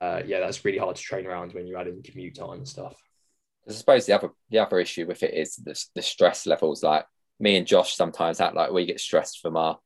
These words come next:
Speaker 2: our desk jobs, but you're dealing with human beings who are, you know, need some medical attention. So some of those shifts, I imagine, can be fairly stressful. Like, is it, is it easy to come out of a shift and,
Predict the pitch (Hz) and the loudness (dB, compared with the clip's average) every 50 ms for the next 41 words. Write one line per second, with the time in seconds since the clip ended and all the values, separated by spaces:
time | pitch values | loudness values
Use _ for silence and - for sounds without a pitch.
0 | _ _ - 87 85 - - 95 92 - - - - 80 71 - - - - - | _ _ 2 2 4 4 2 2 2 0 -6 0 2 2 2 2 -2 -12 0 4
1 | 90 85 - - _ _ _ _ _ - 101 101 95 - 95 95 - 92 92 90 | 4 4 4 2 _ _ _ _ _ 0 0 0 2 4 2 2 4 2 2 2
2 | 85 85 85 - _ _ _ _ _ _ _ _ _ - 107 101 98 90 82 - | 2 2 2 0 _ _ _ _ _ _ _ _ _ -4 -2 -2 -2 -2 0 2
3 | 98 90 87 87 85 85 80 - 87 85 85 85 85 - _ _ _ _ _ _ | 4 4 4 4 2 -2 -4 -2 4 4 4 4 4 0 _ _ _ _ _ _
4 | _ _ - - 85 80 87 95 - - 123 104 98 92 - - 98 95 101 95 | _ _ -8 -2 -2 0 -2 -2 -4 -6 0 0 0 0 0 -2 0 2 4 4
5 | 92 90 - 92 90 - - 120 104 98 - - - 78 80 - - 90 87 87 | 2 2 2 2 2 2 4 0 0 0 0 -6 -8 -8 -4 0 2 2 2 2
6 | - - _ _ _ _ _ _ - - 117 104 98 90 85 - - - 104 - | -2 -8 _ _ _ _ _ _ -2 0 2 4 4 2 2 2 -2 -2 -2 -4
7 | - - 95 90 90 95 101 101 - - - - - 82 - - - - - 98 | -2 -2 -2 -2 0 0 -2 -2 -2 -4 -10 -12 -12 -10 -10 -10 -2 2 4 4
8 | 90 85 82 85 - - 98 98 - - - - - - 67 87 - _ _ _ | 4 4 2 -2 -2 0 0 0 0 -2 -8 -6 -6 -4 -4 -6 -8 _ _ _
9 | _ _ _ _ _ _ _ _ _ _ 92 90 87 85 - - _ _ _ - | _ _ _ _ _ _ _ _ _ _ 2 4 4 4 2 0 _ _ _ -4
10 | - - 101 98 92 - _ _ _ - 87 90 - - 98 98 98 98 - 104 | 0 2 2 2 2 0 _ _ _ -6 -4 -4 -2 0 2 2 2 0 -2 -4
11 | 92 - - 101 92 95 98 98 95 95 - 92 - - - 107 104 101 - _ | -6 -4 -4 0 4 4 4 4 4 2 0 0 -2 2 2 2 2 2 0 _
12 | 87 87 87 185 | -2 -2 -2 -4